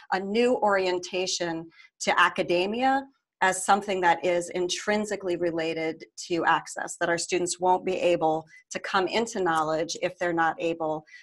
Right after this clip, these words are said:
uh, to deal with all of the things that might make it difficult for them to learn. This also, for me, helps me think about accessibility. And if we're building new kinds of materials, what do we need to do to make them accessible to the, uh,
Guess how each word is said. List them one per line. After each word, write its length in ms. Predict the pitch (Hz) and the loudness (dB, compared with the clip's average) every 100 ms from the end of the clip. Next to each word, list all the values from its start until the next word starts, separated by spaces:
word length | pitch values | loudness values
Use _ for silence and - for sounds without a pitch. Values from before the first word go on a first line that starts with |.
| - | -8
uh, 160 | 170 160 - - | -4 -4 -6 -10
to 100 | 180 | -4
deal 320 | 196 185 175 | 4 6 6
with 140 | 170 - | 2 2
all 180 | 170 165 | 0 0
of 80 | 165 | -2
the 60 | 151 - | -10 -8
things 240 | 160 156 | -6 -6
that 100 | - 156 | -6 -4
might 180 | 160 165 | -4 -6
make 160 | 156 | -8
it 140 | 151 - _ _ _ | -8 -12 _ _ _
difficult 440 | 208 190 196 180 - | -4 -4 -4 -6 -6
for 100 | 165 | -8
them 160 | 160 | -6
to 180 | 156 160 | -8 -10
learn. 360 | 160 151 - 170 - - - | -8 -6 -8 -12 -16 -6 0
This 160 | 233 | 4
also, 360 | 220 220 208 196 - _ | 4 4 2 2 0 _
for 120 | 196 | 0
me, 300 | 185 180 175 - | 4 4 4 4
helps 360 | 185 185 - | 4 4 2
me 200 | 185 170 | -2 0
think 260 | 170 175 175 | 0 -2 -2
about 480 | 170 160 160 160 - | 2 6 6 4 2
accessibility. 840 | 190 202 190 190 233 226 185 147 | 2 2 2 2 2 2 2 0
And 100 | 156 | -2
if 100 | 170 170 180 | -4 -6 -2
we're 300 | 170 175 170 | 0 0 4
building 360 | 185 190 196 190 | 4 6 4 4
new 180 | 190 | 4
kinds 340 | 190 185 170 170 | 2 2 -2 -4
of 80 | 170 | -6
materials, 800 | 175 - 240 208 165 156 165 - - - - - | -6 -2 2 4 4 2 -2 -6 -14 -20 -20 -6
what 160 | 202 202 | 2 2
do 100 | 226 | 4
we 120 | 214 | 2
need 240 | 202 180 180 | 4 2 0
to 120 | 175 | -4
do 240 | 180 175 | 4 4
to 180 | 175 175 | 4 -2
make 180 | 170 170 | -4 -2
them 240 | 165 165 170 | -2 -2 -2
accessible 680 | 175 - 175 - 165 160 165 | -2 2 2 0 -4 -4 -4
to 160 | - 180 | -4 -2
the, 200 | 170 165 - | -2 -2 -4
uh, 220 | 170 151 | -4 -2